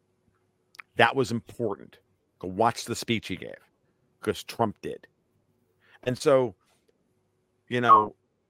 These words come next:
Donald Trump, when he's running for office, is not the same person as Donald Trump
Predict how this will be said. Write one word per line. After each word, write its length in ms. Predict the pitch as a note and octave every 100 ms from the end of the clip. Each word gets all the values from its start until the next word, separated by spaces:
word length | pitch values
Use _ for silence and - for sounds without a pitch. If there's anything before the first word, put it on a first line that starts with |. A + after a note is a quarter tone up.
| -
Donald 320 | C3+ F#3 G3+
Trump, 240 | - D#3 C3
when 80 | A#2+
he's 140 | G2
running 180 | A#2+ A#2
for 180 | G#2 A2
office, 360 | G#2+ G2 E2+
is 100 | F#2
not 220 | G2+ G2
the 60 | F2+
same 260 | - G2 F2+
person 420 | G#2 - E2 E2+
as 160 | E2+
Donald 300 | - E2 E2+
Trump 280 | - D2+ -